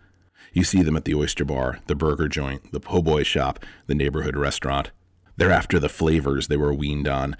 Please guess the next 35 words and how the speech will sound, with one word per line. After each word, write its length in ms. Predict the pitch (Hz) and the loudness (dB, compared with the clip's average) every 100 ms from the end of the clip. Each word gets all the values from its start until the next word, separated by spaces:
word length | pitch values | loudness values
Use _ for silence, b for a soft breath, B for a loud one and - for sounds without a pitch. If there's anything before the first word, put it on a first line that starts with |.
| B | B
and 140 | - | -6
the 40 | 67 | -2
spots 460 | - - 67 - - | -2 0 0 0 -4
that 120 | 67 | -2
got 160 | 80 | -2
them 180 | - 71 | -2 -2
through 200 | 69 76 | 0 -2
high 180 | 71 78 | 0 0
school, 460 | - - 67 62 - | -2 -2 -4 -4 -4
college, 500 | 90 73 67 62 - | 0 2 2 -2 -6
and 120 | 73 | -6
assorted 400 | - 90 76 76 | -2 0 0 0
other 200 | 78 76 | 0 -4
greatest 520 | 67 71 78 76 - | -4 -4 -4 -4 -6
years 260 | 76 76 76 | -4 -4 -4
of 140 | 69 | -4
their 100 | 71 | -4
lives. 480 | 73 76 78 78 - _ _ _ _ B B B | -2 0 0 -2 -8 _ _ _ _ B B B
Maybe 180 | 151 | 2
it's 160 | 143 - | 4 2
tempting 320 | 98 85 80 | 0 0 -2
to 60 | 69 | -4
tease 360 | - 80 76 | 0 0 0
them 120 | 73 71 | -2 -2
a 60 | |
bit. 260 | 69 71 - - b b b | -2 -2 -4 -18 b b b
Life 240 | 73 - | -2 0
marches 380 | 69 71 76 80 | -2 -2 0 0
on, 180 | 78 71 | 0 0
after 340 | 71 - 71 | -2 -2 -2
all, 360 | 69 80 90 - | 0 0 -2 -6
even 300 | 73 71 69 | -6 -4 -4
New 80 | 76 | -2
Orleans 420 | 80 78 76 71 | 0 0 0 -2
life. 360 | 76 76 - | 0 0 -2